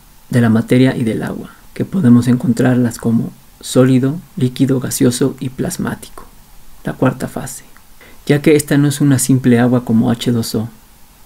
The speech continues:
es agua viva y estructurada, es la cuarta fase del agua plasmática, es más como un gel, la misma que contiene tu cuerpo en la orina y tu sangre, y es la única que puede utilizar tu cuerpo. Cuando consumes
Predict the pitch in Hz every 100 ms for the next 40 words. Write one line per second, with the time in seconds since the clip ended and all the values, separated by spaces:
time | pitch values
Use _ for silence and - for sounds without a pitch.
0 | - - - 135 147 135 123 131 131 123
1 | 113 131 127 117 120 120 139 - - -
2 | - 139 135 135 131 131 123 127 - 113
3 | 107 123 240 240 - - 247 247 - -
4 | - - - - - - - - - 120
5 | 135 131 131 120 131 127 127 127 143 -
6 | - - - - _ - - 117 127 143
7 | 135 - 120 110 131 131 123 127 117 -
8 | 120 113 117 120 123 - - 123 120 -
9 | - - - 123 123 131 139 135 117 101
10 | 120 120 117 110 - 120 - - 233 190
11 | - - - - - - 127 131 135 131
12 | 170 165 147